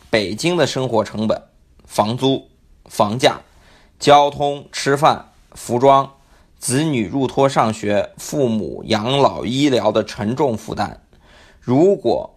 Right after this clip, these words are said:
夫妻双方都是公务员的话，你这个家很有可能就彻底悲催了。而且这还是国家通过了国家公务员考试，有着九八五、二幺幺毕业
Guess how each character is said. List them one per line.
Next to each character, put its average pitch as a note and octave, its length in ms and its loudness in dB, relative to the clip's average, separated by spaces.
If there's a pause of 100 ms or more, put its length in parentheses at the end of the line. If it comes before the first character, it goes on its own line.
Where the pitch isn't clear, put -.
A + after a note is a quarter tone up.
(140)
夫 D3 380 -6
妻 D3 260 -2
双 F#3 440 4
方 F3 240 2
都 C3+ 140 -2
是 A2 120 -12
公 A2 240 -2
务 F#2+ 100 -6
员 G#1 160 -10
的 - 80 -8
话， - 280 -8 (340)
你 A2 200 0
这 A#2+ 120 0
个 A#2+ 100 2
家 A#2 380 2
很 - 240 -2
有 C3 120 2
可 B2 200 -4
能 - 160 -6 (160)
就 B2 160 -2
彻 D#3+ 300 2
底 F2 160 -6
悲 G2 180 -8
催 - 180 -8
了。 G2+ 140 -8 (1300)
而 D3 300 6
且 - 420 -8
这 E3+ 200 6
还 A#2 180 0
是 A#2+ 180 -4
国 A#2 420 2
家 F3+ 440 2 (200)
通 F#3+ 300 0
过 C#3+ 180 4
了 G#2+ 120 0
国 G2+ 340 -2
家 E3 260 2
公 C3+ 260 -2
务 G#2+ 120 -4
员 C#2+ 180 -6
考 - 240 -10
试， - 380 -8
有 F2 260 -4
着 B2 120 0
九 G2 280 -4
八 C#3 240 2
五、 A2 220 -4 (320)
二 C#3+ 340 4
幺 C#3 200 2
幺 C#3 340 0 (440)
毕 B2 260 0
业 A#2+ 240 2